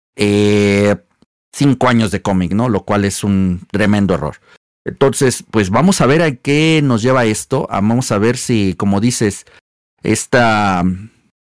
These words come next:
idea de Todd McFarlane de insistir en una película de Spawn. Digo, estamos en el dos mil veintidós y más allá tal vez de este podcast,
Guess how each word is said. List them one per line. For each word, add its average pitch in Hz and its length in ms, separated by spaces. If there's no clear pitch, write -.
idea 120 340
de 127 100
Todd 127 180
McFarlane 123 600
de 113 80
insistir 104 560
en 160 80
una 151 160
película 139 300
de 104 60
Spawn. 151 360
Digo, 165 320
estamos 269 300
en 214 80
el 151 60
dos 120 140
mil 185 120
veintidós 175 520
y 101 380
más 117 340
allá 156 240
tal 165 140
vez 156 180
de 156 80
este 160 200
podcast, 160 520